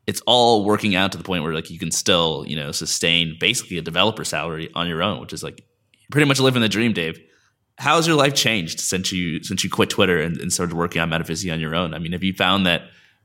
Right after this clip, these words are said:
you know, it's, it's lived up to your expectations of what it's like to be kind of like the solo bootstrapper? Or, you know, do you, have you found that you have a lot more free time? What is, what is the upside of this new lifestyle?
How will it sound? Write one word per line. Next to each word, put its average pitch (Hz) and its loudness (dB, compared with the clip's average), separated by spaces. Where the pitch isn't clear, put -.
you 90 -8
know, 71 -4
it's, - -4
it's 87 -4
lived 95 2
up 95 0
to - -4
your 87 4
expectations 98 -2
of 90 -4
what 82 -2
it's 80 -4
like 90 0
to 90 -6
be 85 0
kind 82 -2
of 80 -6
like 76 -4
the - -6
solo 87 2
bootstrapper? 92 2
Or, 82 0
you 85 -4
know, 73 -4
do 90 -4
you, 90 -2
have 85 -4
you 98 0
found 92 0
that - 2
you 92 0
have 90 -4
a 90 0
lot 90 2
more 85 -2
free 92 -2
time? 87 -2
What 113 4
is, 110 2
what 107 2
is 107 0
the 107 0
upside 78 -2
of - -14
this 85 -10
new 90 -6
lifestyle? - -8